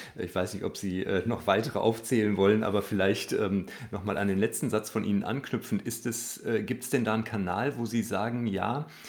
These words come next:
äh, wenn ich merke, hier läuft wettbewerbspolitisch etwas, ähm, schief in der Republik", dann rufe ich auch mal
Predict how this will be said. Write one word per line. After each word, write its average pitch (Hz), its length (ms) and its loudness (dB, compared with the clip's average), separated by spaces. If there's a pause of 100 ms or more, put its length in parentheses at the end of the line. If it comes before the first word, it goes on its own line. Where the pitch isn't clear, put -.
(220)
äh, 113 220 4
wenn 110 200 6
ich 117 280 -2
merke, 117 480 2
hier 110 220 2
läuft 104 220 0
wettbewerbspolitisch 110 880 -2
etwas, 98 500 -4
ähm, 95 460 -2
schief 143 320 -4
in - 80 -2
der 110 140 0
Republik", 110 400 -2
dann 101 160 -2
rufe 110 260 -4
ich - 140 -6
auch 104 160 -4
mal 98 340 2